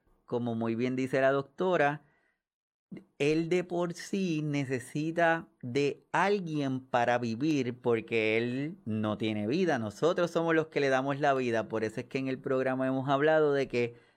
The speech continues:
la vacuna somos nosotros, porque si nosotros tomamos las medidas de prevención y enfatizamos en lo de la tríada de la salud,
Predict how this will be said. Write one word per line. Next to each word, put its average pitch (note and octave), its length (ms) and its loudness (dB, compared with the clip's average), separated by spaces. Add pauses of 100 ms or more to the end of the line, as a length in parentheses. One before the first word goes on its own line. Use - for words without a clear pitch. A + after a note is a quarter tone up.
(220)
la B2+ 240 2
vacuna E3 480 2
somos C#3+ 440 -4
nosotros, C3+ 760 0
porque A2 320 -2
si A2+ 140 -6
nosotros A2 520 -4
tomamos C#3 420 -2
las C#3+ 140 -2
medidas C#3 680 0
de C3+ 160 0
prevención C#3+ 960 0
y C#3+ 80 -4
enfatizamos A2+ 720 -2
en C3 120 0
lo C3+ 100 2
de C3 100 4
la C3 140 2
tríada C3 400 2
de C3+ 140 2
la C#3 120 4
salud, E3 540 2